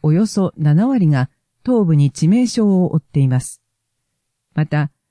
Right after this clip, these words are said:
自転車事故でヘルメットを着用していなかった場合の致死率は、着用していた場合と比較すると、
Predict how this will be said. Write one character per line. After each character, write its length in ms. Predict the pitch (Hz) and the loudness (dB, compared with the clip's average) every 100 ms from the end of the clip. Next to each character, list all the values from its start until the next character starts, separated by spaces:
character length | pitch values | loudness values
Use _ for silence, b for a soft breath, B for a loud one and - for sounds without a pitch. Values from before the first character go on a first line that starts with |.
| _ - | _ -4
自 60 | 180 | -2
転 220 | 277 285 | 0 0
車 120 | 269 | 0
事 160 | 254 254 | -2 -2
故 120 | 170 | -2
で 240 | 135 - _ | -2 -6 _
ヘ 160 | 214 | -4
ル 80 | 262 | 0
メ 120 | 247 | 2
ッ 40 | 214 | 0
ト 160 | - | 0
を 80 | 151 | -2
着 300 | - 147 214 | 0 -2 0
用 160 | 226 220 | 0 0
し 80 | - | -2
て 160 | 226 | 0
い 60 | 214 | 2
な 120 | 214 | 2
か 100 | 190 | 0
っ 40 | 160 | -2
た 180 | 139 | -4
場 160 | 131 143 | -2 0
合 80 | 151 | 2
の 200 | 143 143 | 2 0
致 140 | 165 | 0
死 140 | 160 214 | -2 0
率 260 | 165 - | -2 -2
は、 180 | 117 120 _ _ _ _ _ | -4 -4 _ _ _ _ _
着 300 | 185 175 240 | -4 -4 -2
用 200 | 269 269 | -2 -4
し 100 | - | -4
て 120 | 262 | -6
い 60 | 262 | -2
た 120 | 170 | -2
場 140 | 151 | 0
合 120 | 170 165 | 0 0
と 120 | 160 | -2
比 100 | - | -2
較 180 | 165 - | -6 -6
す 160 | - | -4
る 100 | 151 | -4
と、 240 | 147 131 | -2 -4